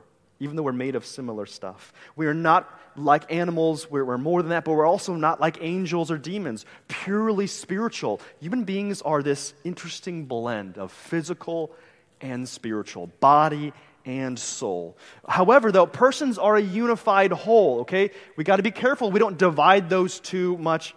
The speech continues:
too, too separately. We don't say, like, "Oh, I'm, I'm body and, you know, I'm soul, and those are far apart." No, you are a unified whole. And guys, God was well pleased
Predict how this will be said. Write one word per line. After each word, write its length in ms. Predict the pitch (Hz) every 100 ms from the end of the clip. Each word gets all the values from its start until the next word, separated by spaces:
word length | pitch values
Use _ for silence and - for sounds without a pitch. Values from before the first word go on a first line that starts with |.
| _
too, 120 | 175
too 240 | - - 175
separately. 640 | - 175 160 107 104 90 - _ _ _ -
We 60 |
don't 220 | 143 160
say, 100 | -
like, 160 | 151 131
"Oh, 140 | 147
I'm, 240 | 147 151 135 - -
I'm 140 | 120
body 540 | 147 156 165 165 170 160
and, 220 | 147 131
you 80 | 143
know, 100 | 143
I'm 200 | 131 139
soul, 560 | - - 175 170 156 147
and 100 | 143
those 220 | 165 151
are 40 |
far 220 | 143 156
apart." 260 | 151 180 139
No, 220 | 156 185 - -
you 380 | - 143 185 208
are 120 | 180
a 60 | 160
unified 1000 | 127 131 135 202 208 - 185 165 175 160 -
whole. 560 | - - 160 131 101 87 - -
And 100 | 170
guys, 200 | 180 196 - -
God 280 | - 214 277
was 240 | 262 185 - _ _ _ -
well 500 | 139 160 247 247 233
pleased 760 | - 202 208 131 107 98 -